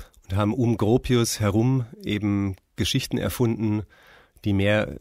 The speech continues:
dann mit dem späten Bauhaus zu tun haben. Wird immer wieder zurückgegriffen auf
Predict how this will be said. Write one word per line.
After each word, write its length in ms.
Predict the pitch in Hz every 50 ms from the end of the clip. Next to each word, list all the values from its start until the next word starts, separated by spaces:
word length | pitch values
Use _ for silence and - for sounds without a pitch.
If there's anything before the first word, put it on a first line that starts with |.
| - _
dann 280 | - 98 95 98 101 -
mit 260 | - 104 98 - -
dem 300 | 98 92 92 92 - - -
späten 580 | - - - - - 82 95 127 139 - 151
Bauhaus 340 | 135 - 107 120 127 135 131
zu 100 | - -
tun 240 | - - 147 135 127
haben. 300 | 127 123 120 123 123 120 - - - - - - - _ _ _ _ _ _ _ _ _
Wird 240 | - 120 101 95 -
immer 160 | - 104 104
wieder 160 | 104 90 98
zurückgegriffen 800 | 95 - 104 95 110 - - - - 92 101 104 - 113 104 101
auf 460 | - - 92 95 92 - - - -